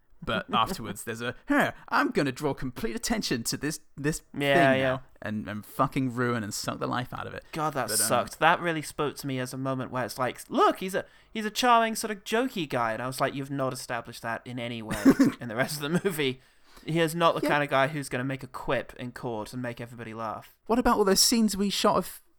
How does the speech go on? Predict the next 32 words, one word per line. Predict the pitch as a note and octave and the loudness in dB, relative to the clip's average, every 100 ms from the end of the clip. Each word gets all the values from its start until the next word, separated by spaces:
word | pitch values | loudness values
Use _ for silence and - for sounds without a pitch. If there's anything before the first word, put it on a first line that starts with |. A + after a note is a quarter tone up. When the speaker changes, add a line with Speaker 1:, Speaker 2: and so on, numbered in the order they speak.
| _ | _
Speaker 1:
him | - E3+ F#3+ F3+ F3 F3+ - | -6 0 2 2 -2 -6 -8
s-, | - - C#4 | -6 -4 -4
<laughs> | - D4+ | -4 0
telling | F3+ F3+ | 2 2
the | E3+ | 0
punchline | - - F3 E3+ | -2 2 4 4
of | E3 | 4
a | |
joke | G3 G3+ G3 | 4 2 4
and | D#3 | 0
everybody | D3+ D#3+ D#3 | 0 0 2
laughing? | E3 A3 - - - | 2 2 0 -6 -4
They | - | -2
were | C#4 | -2
funny, | - - - | -4 -6 -4
right? | G3 G#3+ - | -2 -2 -6
Speaker 2:
<laughs> | A3 _ _ - | -12 _ _ -6
Those | G#3+ G#3 | -4 2
men | G#3+ A3+ | 2 4
were | A3 | 0
terrified | G#3 - F#3+ F3+ E3+ E3 | -2 -2 0 2 2 0
he | D3 | -2
was | C#3 | -6
gonna | B2 | -8
kill | A#2 - B2+ G#2 | -10 -10 -8 -10
them. | A#2 - - - | -12 -16 -16 -8
<laughs> | A#3 - C#4 - D#4 _ - - | -8 -8 -10 -10 -12 _ -20 2
Maybe | A#3 F#4 | 4 4
the | |
court | - C4+ G#3 | 2 2 2
was | F3+ | -2
too. | - E3+ B2+ | -4 -6 -6